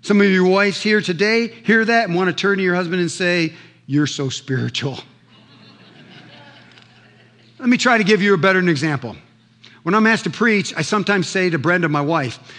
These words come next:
"I don't have any idea what I should say that will inspire people to apply the truth of Scripture." Brenda will say to me, "I just want you to know that I believe in you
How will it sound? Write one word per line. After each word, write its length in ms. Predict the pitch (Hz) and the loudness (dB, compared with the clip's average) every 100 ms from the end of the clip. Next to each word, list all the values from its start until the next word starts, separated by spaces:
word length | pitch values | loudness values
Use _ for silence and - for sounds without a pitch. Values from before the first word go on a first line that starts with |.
| - | -6
"I 60 | 185 | 0
don't 120 | 220 | 2
have 100 | 208 | 2
any 240 | 196 208 208 | 0 0 0
idea 340 | 202 180 190 | 2 2 2
what 140 | 185 | 2
I 40 | 180 | 0
should 240 | - 156 | -2 -8
say 360 | - 185 139 117 - - | -4 -2 -2 -8 -14 -8
that 120 | 165 156 | -4 -2
will 100 | 160 | -2
inspire 400 | - 170 175 165 | -2 -2 -2 0
people 260 | 175 160 | -2 -2
to 80 | 151 | -2
apply 320 | 131 156 160 | -2 -2 -4
the 100 | 143 | -4
truth 220 | 135 143 | -8 -10
of 80 | 120 | -10
Scripture." 440 | - 175 170 107 - _ _ _ _ _ _ _ _ _ _ _ _ _ _ _ _ _ | -8 -8 -8 -12 -16 _ _ _ _ _ _ _ _ _ _ _ _ _ _ _ _ _
Brenda 240 | 135 196 208 | 0 2 2
will 100 | 185 | 0
say 240 | - 208 | 0 0
to 80 | 180 | 0
me, 180 | 143 123 | -2 -4
"I 100 | 180 | -4
just 160 | 196 - | -4 -4
want 180 | 202 190 | -4 -2
you 100 | 196 | -2
to 100 | 175 | 2
know 260 | 165 165 | 2 2
that 140 | 147 143 | 0 -2
I 100 | 156 | -2
believe 400 | 151 156 165 139 | -2 -2 -2 -2
in 120 | 117 | -6
you 200 | 95 | -10